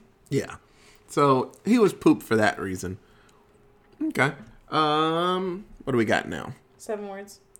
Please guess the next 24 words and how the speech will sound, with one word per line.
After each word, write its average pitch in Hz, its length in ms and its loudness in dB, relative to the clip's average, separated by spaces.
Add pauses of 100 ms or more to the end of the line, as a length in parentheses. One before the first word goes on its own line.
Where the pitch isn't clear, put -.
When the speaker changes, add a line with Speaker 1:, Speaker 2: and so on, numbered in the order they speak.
(280)
Speaker 1:
Seven 147 380 0
words. 135 320 4
Speaker 2:
And 214 100 -6
then 208 180 -8
also, 180 1000 -8
we 185 80 -14
gotta 175 140 -12
do 170 260 -12
how 175 100 -10
much 165 420 -14 (680)
the 190 100 -14
movie 165 240 -12
was, 160 460 -14 (460)
how 208 100 -12
much 196 180 -12
it - 80 -14
cost 196 300 -14
and 180 100 -16
how 180 120 -14
much 165 200 -16
it 156 100 -18 (180)
made. 165 360 -14 (520)
Speaker 1:
Okay. 147 320 -4 (400)
So, - 360 2